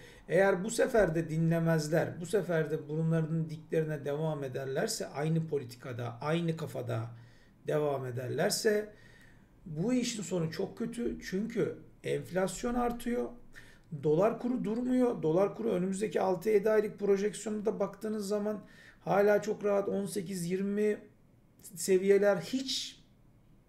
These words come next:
yani hiç uzak değil. Öyle söyleyeyim. Yani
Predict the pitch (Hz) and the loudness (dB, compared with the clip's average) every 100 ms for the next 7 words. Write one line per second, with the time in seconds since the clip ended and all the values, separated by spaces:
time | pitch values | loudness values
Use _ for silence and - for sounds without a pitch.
0 | _ - - - 156 180 170 277 415 190 | _ -20 -20 -10 -2 0 2 2 4 6
1 | 190 - 143 135 - - - 170 165 135 | 4 4 -8 -12 -12 -4 2 2 2 -2
2 | 117 127 165 | -2 2 2